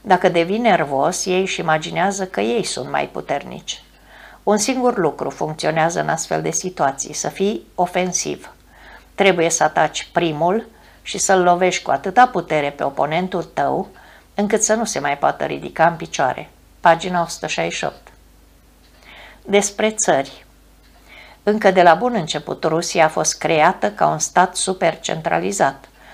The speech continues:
Acest lucru este practic înscris în codul său genetic și în mentalitatea poporului său, a afirmat Putin, adăugând: "În anumite perioade de timp, în anumite locuri, în anumite condiții,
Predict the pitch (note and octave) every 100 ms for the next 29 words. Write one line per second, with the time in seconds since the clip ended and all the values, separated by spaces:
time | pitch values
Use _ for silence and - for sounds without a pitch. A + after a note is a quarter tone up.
0 | - - - - F#3+ G3+ G#3 G#3 F#3 -
1 | - - F3 - - E3 - - E3+ -
2 | D#3 D#3+ E3+ D#3 D#3 D#3+ - F3+ D#3+ D3+
3 | C#3 C#3 - E3 G3+ - - - - -
4 | - F#3+ F3 E3+ D#3 E3 E3 A3 - B2+
5 | B1+ - - C3+ D3 - D3+ B2+ - E3+
6 | D#3+ F3 E3 D#3+ D#3+ - D#3 E3 E3+ G3+
7 | - - F3 F#3 F3 D3 D3+ - _ _
8 | _ _ _ _ _ _ _ _ _ _
9 | - - - - - F3+ F3 E3 F#3 A3
10 | C4 G3 E3 C#3+ C3+ C3+ C3+ - D3+ E3
11 | F#3+ - - _ _ - _ - F#3 E3+
12 | E3 F3 G3+ A3+ D3 C3+ - - - -
13 | _ _ _ _ F#3+ F3 E3 D#3+ F#3 A#3
14 | A#3 F3 D3+ - - D3+ F3+